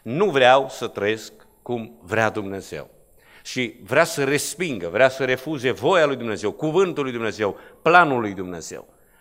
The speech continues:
Și ispita nu e altceva decât acțiunea prin care diavolul îi instigă pe oameni să nu se supună lui Dumnezeu,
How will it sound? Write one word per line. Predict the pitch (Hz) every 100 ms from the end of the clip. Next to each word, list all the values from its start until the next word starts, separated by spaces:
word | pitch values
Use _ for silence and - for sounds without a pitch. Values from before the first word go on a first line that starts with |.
| _ _ -
Și | - 131 -
ispita | 135 120 - 208 156
nu | 165
e |
altceva | 147 135 160 123 107
decât | 107 - 139 - - - _ _ _
acțiunea | 123 120 - 220 185
prin | 147 143
care | 143 127
diavolul | 117 185 185 151 147 143 139
îi | 147 143
instigă | 139 131 - 226 165
pe | 165
oameni | 147 120 110 117
să | - 151
nu | 151 175
se | 160
supună | 139 151 131 147 120
lui | 107 107
Dumnezeu, | 104 104 98 101 76